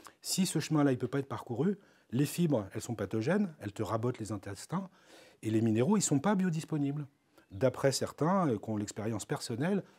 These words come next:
même on se déminéralise. Donc à nouveau, dans la vision qu'on partage, euh, le tout est plus que la somme des parties, Lilian l'a dit, euh, et ensuite, d'un autre point de vue, c'est pas parce qu'il y a des minéraux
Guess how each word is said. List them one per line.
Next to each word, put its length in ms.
même 220
on 80
se 140
déminéralise. 840
Donc 180
à 60
nouveau, 320
dans 100
la 120
vision 260
qu'on 140
partage, 540
euh, 180
le 240
tout 220
est 20
plus 220
que 80
la 100
somme 240
des 100
parties, 440
Lilian 300
l'a 120
dit, 280
euh, 420
et 160
ensuite, 300
d'un 160
autre 140
point 160
de 60
vue, 160
c'est 160
pas 180
parce 280
qu'il 140
y 80
a 60
des 140
minéraux 640